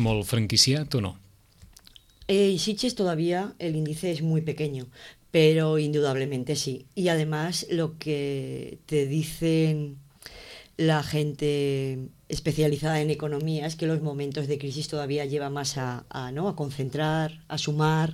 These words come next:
Speaker 2: etcétera, ¿no? Entonces, que puede haver un peligro de mayor peso de las franquicias,
Speaker 1: Ujú.
Speaker 2: indudablemente.
Speaker 1: Ho dic perquè a major franquícia, menys associacionisme.
Speaker 2: Claro, es muchísimo más difícil, ¿eh?
Speaker 1: Bien.
Speaker 2: Aunque ellos sí que tienen claro,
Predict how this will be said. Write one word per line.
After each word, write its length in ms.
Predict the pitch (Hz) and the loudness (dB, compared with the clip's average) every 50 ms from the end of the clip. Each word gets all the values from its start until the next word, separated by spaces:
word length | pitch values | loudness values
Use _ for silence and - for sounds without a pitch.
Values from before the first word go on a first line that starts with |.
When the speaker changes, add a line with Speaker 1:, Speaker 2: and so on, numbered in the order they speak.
| - - - | -6 -8 -8
Speaker 2:
etcétera, 520 | - - - 151 139 139 131 123 120 120 | -8 -4 -4 -4 -4 -4 -6 -8 -8 -8
¿no? 180 | 131 143 151 147 - - - - - - - | -8 -8 -10 -12 -14 -16 -16 -16 -16 -12 -10
Entonces, 300 | 143 139 156 160 156 - - - - - | -6 -2 -2 -2 -2 -4 -8 -16 -12 -10
que 80 | - 180 | -10 -10
puede 300 | - - 185 180 170 165 | -4 0 0 2 2 4
haver 180 | 160 160 156 | 4 4 2
un 80 | 156 151 | 2 0
peligro 400 | 156 143 156 185 185 175 160 143 | -2 -2 0 0 0 0 -2 -2
de 80 | 143 | -4
mayor 380 | 147 151 147 143 139 151 147 127 | -4 -6 -4 -4 -2 -4 -4 -4
peso 320 | - 156 147 - - 139 | -4 -6 -6 -6 -6 -8
de 100 | 131 135 | -8 -6
las 140 | 127 131 135 | -8 -8 -8
franquicias, 520 | - 139 143 135 143 170 160 - 104 98 95 | -8 -8 -8 -6 -6 -6 -2 0 0 0 0
Speaker 1:
Ujú. 80 | 92 101 | 0 0
Speaker 2:
indudablemente. 580 | 107 135 139 135 139 127 139 139 - 131 - - - - | 0 0 0 -2 -4 -6 -6 -8 -10 -12 -14 -14 -6 -2
Speaker 1:
Ho 20 | 104 | 0
dic 140 | 104 107 - | 2 4 4
perquè 240 | 120 117 120 117 | 4 6 6 4
a 20 | 107 | 4
major 240 | 110 113 107 117 110 - | 4 2 2 2 0 0
franquícia, 500 | - 120 113 107 127 113 104 - 135 131 | 0 0 0 2 4 4 6 6 6 4
menys 380 | 113 110 110 113 117 110 120 | 4 2 2 2 2 2 0
associacionisme. 800 | 104 - 123 107 110 113 98 110 110 107 113 110 98 101 110 127 - - | 0 0 2 2 2 2 2 2 2 4 4 2 2 2 0 -2 -2 -2
Speaker 2:
Claro, 260 | - 156 139 123 127 120 - - - | -2 -2 -2 -2 -4 -10 -14 -10 -8
es 140 | 165 143 127 | -6 -4 -2
muchísimo 580 | 156 170 208 208 - 262 254 - 214 160 151 143 | 0 0 0 2 2 2 2 2 2 0 -2 -4
más 200 | 139 135 127 - | -4 -6 -6 -8
difícil, 460 | - 120 - - 123 - - - 101 | -10 -10 -8 -10 -10 -10 -8 -6 -6
¿eh? 60 | 98 | -6
Speaker 1:
Bien. 40 | 90 - - - - | -6 -8 -12 -6 -2
Speaker 2:
Aunque 260 | - 185 160 180 185 | -2 0 2 2 2
ellos 200 | 180 175 196 202 | 4 4 2 2
sí 100 | 190 208 | 2 4
que 100 | 196 208 | 4 4
tienen 300 | - 185 175 170 160 156 | 4 4 2 0 -2 -2
claro, 640 | 156 156 151 151 147 147 147 143 135 131 131 127 127 | -2 -2 -2 -2 -2 -2 -4 -4 -4 -4 -6 -8 -10